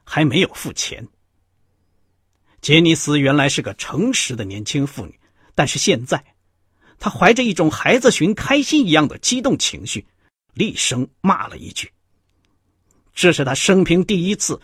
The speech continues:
使用水手的骂人话：“去你妈的！”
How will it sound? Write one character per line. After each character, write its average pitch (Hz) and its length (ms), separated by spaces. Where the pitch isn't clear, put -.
使 - 220
用 190 120
水 262 360
手 87 180
的 110 120
骂 139 180
人 120 180
话 - 260
：“去 - 460
你 - 80
妈 - 320
的！” - 140